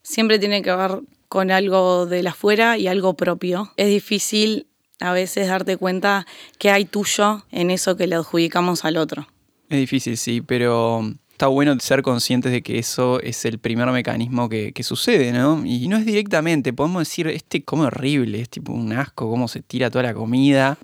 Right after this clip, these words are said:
Speaker 2: y siempre es como medio que anda mal vestido. Entonces vos ya lo empezás a poner en una categoría de, de sucio, de descuidado, y también lo ponés, no sé, de impuntual. Le empezás a atribuir cuestiones por solamente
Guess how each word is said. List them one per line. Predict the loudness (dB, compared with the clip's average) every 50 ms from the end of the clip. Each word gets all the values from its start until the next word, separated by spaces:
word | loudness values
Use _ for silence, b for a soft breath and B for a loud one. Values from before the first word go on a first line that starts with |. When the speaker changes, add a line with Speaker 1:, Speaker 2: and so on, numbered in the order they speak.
| -14 -16
Speaker 2:
y | -14 -12
siempre | -10 -6 -2 0 0 0 0 -2 -2
es | -2
como | -2 -2 0 0 0
medio | 0 0 0 0 0 -2 -2
que | -2 -2
anda | -2 0 0 0 2 2 2 0 0 -2 -2 -4 -4 -4 -4
mal | -6 -6 -6 -6 -4 0 0 0 0
vestido. | -2 -4 -8 -6 -4 -2 0 2 4 4 6 6 6 4 2 2 b b b b b b b b -6
Entonces | -6 -4 -2 -2 -2 -2 -2 -2 -6 -10
vos | -6 0 2 2 2 2 2 -2 -6 -10 _
ya | -4 -2 0 0
lo | 0
empezás | 0 -2 -2 -4 -2 -2 -2
a | -2
poner | 0 0 0
en | 0
una | 0 0
categoría | -2 -2 0 0 0 0 0 2 2 4 4
de, | 2 0 -2 -4 -4 -6 -6 -6
de | -8 -8 -6
sucio, | -4 -2 -2 -2 -2 -4 -2 0 2 4 4 4 4 2
de | 0 -2
descuidado, | -2 -4 -4 -2 0 2 4 4 4 4 4 4 4 4 4 4 4 4 2 2 0
y | -2 -2 0
también | 2 2 2 2 2
lo | 2
ponés, | 0 0 -2 0 -2
no | -2 -2
sé, | -2 -4 -4
de | -2 -2
impuntual. | -2 -2 -2 -2 0 0 0 2 2 4 4 4 2 0
Le | 0
empezás | -2 -2 0 -2 -2 -2 -2
a | -2 -2
atribuir | -2 -2 -2 -2 -2 0 0 2 2 2 0 0
cuestiones | -2 -4 -4 -4 -4 -2 0 0 0 0 0
por | -2 -2 -2 0
solamente | 2 2 4 4 4 4 4 2 2 0 -2 -2 -2